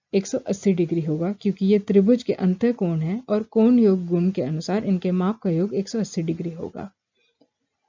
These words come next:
अब हम यह लिख सकते हैं और एमएनएल और एलएमएन का माप ज्ञात होने के कारण हम यह लिखेंगे, जिससे हमें एक्स का माप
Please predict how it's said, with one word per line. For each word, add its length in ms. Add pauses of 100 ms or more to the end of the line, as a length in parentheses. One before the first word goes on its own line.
(340)
अब 240
हम 400 (920)
यह 200
लिख 180
सकते 320
हैं 280 (1040)
और 360 (320)
एमएनएल 560 (160)
और 200
एलएमएन 500
का 120
माप 240
ज्ञात 380
होने 180
के 100
कारण 340
हम 200
यह 200
लिखेंगे, 500 (600)
जिससे 280
हमें 360 (760)
एक्स 260
का 200
माप 360